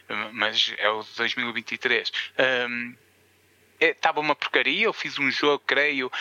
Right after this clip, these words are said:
eh, o dois mil e vinte e dois, aí sim, joguei, joguei um bocadinho e f-, e, e pronto, e as críticas eram todas negativas, que já não se vai verificar agora. Eh,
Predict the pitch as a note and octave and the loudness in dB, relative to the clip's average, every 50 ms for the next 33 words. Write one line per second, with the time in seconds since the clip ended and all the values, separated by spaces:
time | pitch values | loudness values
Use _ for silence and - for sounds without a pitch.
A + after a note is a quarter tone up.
0 | - - - - B2+ B2 B2 C3 - - C3+ C3 D#3 D3 - - D#3 D3+ D3 C3+ | -8 -4 0 0 2 2 0 0 -2 0 2 2 2 2 2 0 -2 -2 0 -2
1 | D3 C#3 - C#3+ C#3 C#3 D3 C#3 B2+ A2 - - - - - _ _ - C#3 C3+ | -2 -2 -2 -2 0 2 2 2 2 2 0 -2 -4 -12 -20 _ _ 0 0 0
2 | C3+ - - - C3+ C3+ D3+ F3+ F3+ C#3+ A#2+ A#2 A2 B2+ B2+ B2 A#2 - - C#3 | 0 -4 0 2 2 2 2 0 -2 -2 0 2 2 2 2 2 0 -4 -4 -2
3 | C3+ - B2 A2+ A#2+ B2+ B2+ B2+ B2+ B2+ B2 - - - B2+ A#2 A#2+ C#3+ C#3+ D3 | 0 0 0 2 2 2 2 2 0 -4 -6 -4 0 0 0 2 2 0 0 0
4 | C#3+ C3 A#2 G#2+ - - - - - B2 A#2 - - A2+ F#2+ B2 B2 A#2+ A2+ A2 | -2 -4 -4 -4 -6 -8 -6 -2 -2 -2 -2 -2 -4 -2 0 2 2 2 2 0
5 | G#2+ G#2+ G#2+ G#2 - - A2+ - - - - D3 - - B2 G2 G2+ G2+ - - | -2 -4 -6 -8 -10 -12 -12 -10 -6 -4 -4 -2 0 2 2 2 2 2 0 0
6 | - B2 A#2+ - - - A#2 A2+ B2 A#2+ B2 B2 - - - E3 E3+ D3 B2+ A2+ | 0 -2 -4 -2 -2 0 0 2 2 0 0 -2 -2 0 2 2 2 2 0 -2
7 | G#2 - A#2 A2 G#2 G2 - - B2 D3 F3+ G#3 - - - _ _ - - D#3 | -2 -2 0 0 -2 0 2 2 0 2 2 2 2 2 0 _ _ -2 0 2
8 | F#3+ F3 F3 E3+ D#3+ - - E3 D#3 D3+ C#3+ C3+ C3 - C3+ - C#3+ C3 A#2+ A2+ | 2 2 2 0 0 0 2 2 2 2 0 -2 -2 -2 0 0 2 2 2 2
9 | G2+ G#2+ A2+ C#3 D#3+ F3+ F3+ - - - - - - - D#3 D#3+ D#3+ D3+ C#3+ C#3 | 2 4 4 4 2 -2 -6 -8 -8 -10 -10 -2 2 2 4 4 4 2 0 0
10 | C3+ C3 B2 | -2 -4 -6